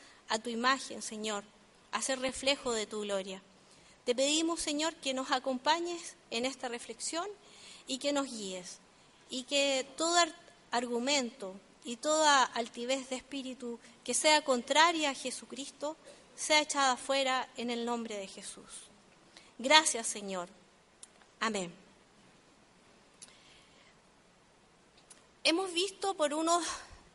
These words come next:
unas varias semanas y casi todo el año, hemos visto las parábolas, pero durante estos tres domingos pasados, eh, hemos estado, eh, en una sección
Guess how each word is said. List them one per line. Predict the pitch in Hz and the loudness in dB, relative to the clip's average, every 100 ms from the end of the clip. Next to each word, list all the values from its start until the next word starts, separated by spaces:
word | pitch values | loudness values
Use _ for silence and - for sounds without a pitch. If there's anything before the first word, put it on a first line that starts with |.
| _ | _
unas | 240 277 269 | -2 0 6
varias | 277 330 339 | 6 6 4
semanas | 294 302 269 240 | 2 4 4 2
y | 233 | -4
casi | - 247 - 247 | -4 -2 -2 -2
todo | 240 277 | 2 2
el | 277 | 4
año, | 277 220 247 - - - - | 4 2 -4 -8 -18 -12 -4
hemos | 262 269 | -2 -2
visto | 285 311 - 311 311 285 | -4 -6 -2 2 2 0
las | 233 254 285 | 0 0 2
parábolas, | 294 269 311 269 208 196 - - - - - - | 4 6 6 6 0 -6 -10 -16 -20 -20 -20 -4
pero | 254 277 | 2 4
durante | 294 339 359 370 | 6 6 4 4
estos | 359 359 330 | 2 2 -6
tres | - 311 359 359 - - 233 | 0 2 4 2 -4 -6 -4
domingos | 277 302 330 330 339 | 0 0 0 0 -2
pasados, | - 277 - 320 294 285 392 - - - - | -2 -2 2 2 4 2 -2 -8 -14 -18 -6
eh, | - 262 262 254 | 4 6 6 4
hemos | 294 330 349 | 4 4 2
estado, | 311 - 330 339 349 320 - - - - - - | 0 2 4 4 2 -2 -4 -20 -20 -20 -14 -2
eh, | 220 226 240 | 0 0 0
en | 262 311 | 0 2
una | 392 415 | 2 4
sección | 392 339 - 339 359 | 4 2 0 2 0